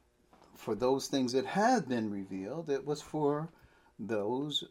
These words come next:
uh, people to obey and to, and to adjust to, to, to receive that revelation. But now, the church age has begun, and this new information, it's not just a new age where, well, we're just ushering in Jews and Gentiles.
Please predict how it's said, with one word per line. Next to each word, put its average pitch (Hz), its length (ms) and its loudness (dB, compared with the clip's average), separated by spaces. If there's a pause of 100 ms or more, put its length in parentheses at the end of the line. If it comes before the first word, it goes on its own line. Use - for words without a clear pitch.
uh, 127 80 -14
people 127 560 -4
to 160 260 -8
obey 123 640 -2
and 123 180 -6
to, 123 480 -6
and 123 180 -10
to 127 260 -10
adjust 160 520 0
to, - 160 -12 (120)
to, 113 200 -8 (140)
to 117 120 -10
receive 135 520 -2
that 110 220 0
revelation. - 560 -8 (1080)
But - 220 -10
now, 170 500 -2 (460)
the 107 80 -8
church 135 320 0
age - 220 -8
has 131 120 -10
begun, 147 540 -6
and 98 200 -8
this 95 280 -10
new 143 440 0
information, 135 640 -6
it's 110 120 -14
not 165 300 -6
just 160 240 -4
a 117 80 -4
new 131 240 2
age 120 380 0
where, 104 180 -8
well, 110 200 -4
we're 104 180 -2
just 101 280 -10
ushering 107 440 -4
in 104 180 -6
Jews 104 280 -6
and 90 120 -6
Gentiles. - 580 -8